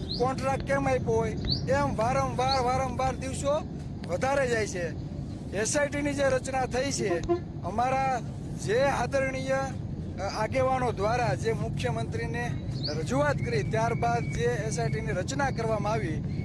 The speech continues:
એટલે પોલીસ પ્રશાસન ખુદ એવું સ્વીકારે છે, સરકાર પણ ખુદ સ્વીકારે છે કે પહેલા એક અધિકારી તપાસ કરતો, પછી બીજો આવ્યો, પછી ત્રીજો આવ્યો.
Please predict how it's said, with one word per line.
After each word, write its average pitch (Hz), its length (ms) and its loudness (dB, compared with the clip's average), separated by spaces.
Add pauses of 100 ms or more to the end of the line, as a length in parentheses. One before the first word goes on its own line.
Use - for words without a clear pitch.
(120)
એટલે - 280 2
પોલીસ 254 440 0
પ્રશાસન 247 600 0
ખુદ 262 200 -2
એવું 254 200 4
સ્વીકારે 254 500 2
છે, 226 180 0
સરકાર 254 400 2
પણ 285 260 2
ખુદ 262 120 -2
સ્વીકારે 254 460 0
છે 170 260 0 (380)
કે 240 100 2
પહેલા 262 300 4
એક 269 220 4
અધિકારી 269 420 4
તપાસ 262 380 2
કરતો, 339 440 8
પછી 339 140 6
બીજો 269 300 4
આવ્યો, 277 340 8
પછી - 200 -2
ત્રીજો 311 300 0
આવ્યો. 220 400 2